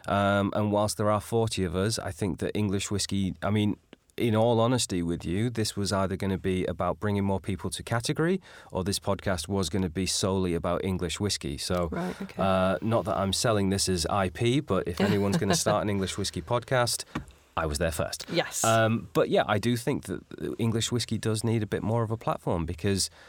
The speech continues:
Speaker 1: one consistent is that when you say there are forty English whiskey distilleries, people are aghast. People are
Speaker 2: Mm.
Speaker 1: gobsmacked that there are that many. And it's like, "Well, why are the English making whiskey?" And it's like, "Why not?"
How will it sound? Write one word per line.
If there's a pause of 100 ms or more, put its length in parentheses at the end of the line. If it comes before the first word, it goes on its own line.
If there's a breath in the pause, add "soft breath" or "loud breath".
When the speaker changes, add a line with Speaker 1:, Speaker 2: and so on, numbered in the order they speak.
(1160 loud breath)
Speaker 1:
one
consistent
is
that
when
you
say
there
are
forty
English
whiskey
distilleries,
people
are
aghast.
People
are
Speaker 2:
Mm.
Speaker 1:
gobsmacked
that
there
are
that
many.
And
it's
like,
"Well,
why
are
the
English
making
whiskey?"
And
it's
like, (100)
"Why
not?"